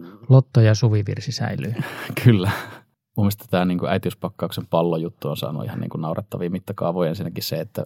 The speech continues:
Speaker 2: okei, että siitä päätetään hallitusneuvotteluissa, on mun mielestä vähän hopoa, mut sit taas niinku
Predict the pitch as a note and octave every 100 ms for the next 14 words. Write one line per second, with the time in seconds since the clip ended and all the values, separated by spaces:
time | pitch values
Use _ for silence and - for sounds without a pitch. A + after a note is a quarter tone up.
0 | _ - E2 D#2+ D#2 - - D2 D2 A#2+
1 | - - D#2+ G#2+ - E2+ - - C#2 -
2 | - - D2+ - F2+ G2 F#2+ F#2 - D#2+
3 | D#2+ - - - A1 - - - C2